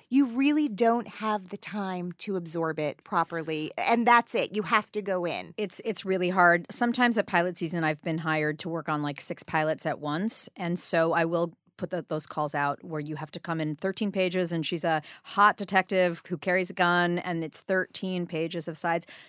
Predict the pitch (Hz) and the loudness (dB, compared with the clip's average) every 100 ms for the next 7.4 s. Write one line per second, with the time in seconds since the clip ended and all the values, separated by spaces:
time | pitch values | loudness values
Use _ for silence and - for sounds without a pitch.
0 | - 233 226 226 214 208 202 180 180 170 | -4 -2 0 0 0 0 0 2 2 2
1 | 156 147 - 156 - 147 135 117 104 147 | 0 0 -4 -8 -6 -6 -6 -6 -8 -10
2 | - - - 196 190 202 202 190 - 208 | -12 -20 -12 -6 -4 -4 -2 -4 -4 -6
3 | 359 226 160 - 185 175 185 190 196 180 | 0 2 0 -2 -2 0 2 2 0 -2
4 | 175 170 165 - 185 170 170 160 175 214 | -2 -4 -10 -12 -6 -4 -2 -2 -2 -2
5 | 190 180 165 170 165 165 160 156 160 - | -4 -4 -2 2 0 0 -8 -6 -6 -6
6 | 180 175 180 - 190 - 185 185 - 160 | -6 -4 -6 -6 -6 -2 -2 -2 -6 -6
7 | 160 156 - 160 | -6 -8 -10 -14